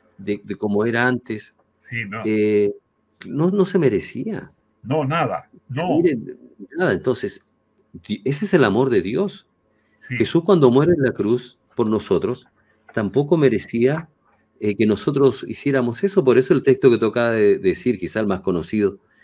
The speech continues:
Speaker 1: "De tal manera amó Dios al mundo, ha dado su Hijo unigénito". ¿Ya?
Speaker 2: Sí.
Speaker 1: Em, en Miqueas, un libro del Antiguo Testamento, dice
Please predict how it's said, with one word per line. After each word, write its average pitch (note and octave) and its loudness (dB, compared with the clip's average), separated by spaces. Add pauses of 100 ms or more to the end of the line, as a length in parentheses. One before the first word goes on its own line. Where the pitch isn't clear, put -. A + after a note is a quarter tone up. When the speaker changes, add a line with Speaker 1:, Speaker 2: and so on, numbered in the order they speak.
(500)
Speaker 1:
"De F#2+ 2
tal G3 2
manera B2 0 (260)
amó F#2+ -2
Dios G#2+ -2
al F#2 -2
mundo, F#2+ -2 (440)
ha F#2+ 2
dado A2 4
su - -4
Hijo G2 -2
unigénito". E2+ -2 (640)
¿Ya? B2 -2 (800)
Speaker 2:
Sí. G#2 2
Speaker 1:
Em, F#2 4 (220)
en G2+ 2
Miqueas, C3+ 0 (100)
un F2+ -10
libro A2 0
del F2+ 0
Antiguo A#2+ -2
Testamento, G#2 -4
dice G#2+ -4